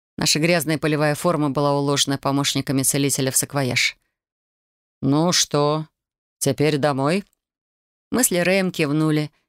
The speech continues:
и забрались в карету. Меня тут же окутало тепло кожаного салона. Здесь поддерживалась комфортная температура благодаря заклинаниям,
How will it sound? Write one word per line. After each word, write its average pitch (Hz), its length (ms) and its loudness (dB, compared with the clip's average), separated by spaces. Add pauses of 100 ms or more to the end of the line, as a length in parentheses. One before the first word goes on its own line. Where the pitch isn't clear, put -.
(100)
и 185 60 -2
забрались 151 520 0
в - 60 -8
карету. 131 520 -6 (320)
Меня 247 240 2 (100)
тут 262 140 0
же 190 140 2
окутало 185 520 0
тепло 170 360 0
кожаного 147 420 -2
салона. 139 600 -2 (320)
Здесь 214 300 2
поддерживалась 190 760 0
комфортная 180 640 -2
температура 170 640 0
благодаря 156 480 0
заклинаниям, 147 720 -2